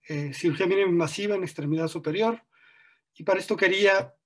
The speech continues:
presentarles inicialmente este caso, que es muy interesante. Es una fractura segmentaria de húmero, en el cual se le colocó una placa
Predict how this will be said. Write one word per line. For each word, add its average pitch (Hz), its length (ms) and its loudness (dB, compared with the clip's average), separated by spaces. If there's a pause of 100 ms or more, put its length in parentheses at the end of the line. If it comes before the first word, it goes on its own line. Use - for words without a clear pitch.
(540)
presentarles 165 640 -2
inicialmente 165 540 2
este 160 180 -4
caso, 180 380 -4
que 156 120 -2
es 151 120 -4
muy 165 160 2
interesante. 156 500 -2
Es 160 120 -6
una 165 120 -6
fractura 160 340 -4
segmentaria 165 720 -2 (480)
de 151 340 0
húmero, 202 520 2 (420)
en 156 120 0
el 147 60 0
cual 180 160 2
se 185 100 0
le 175 100 0
colocó 165 300 2
una 208 260 2
placa 214 560 2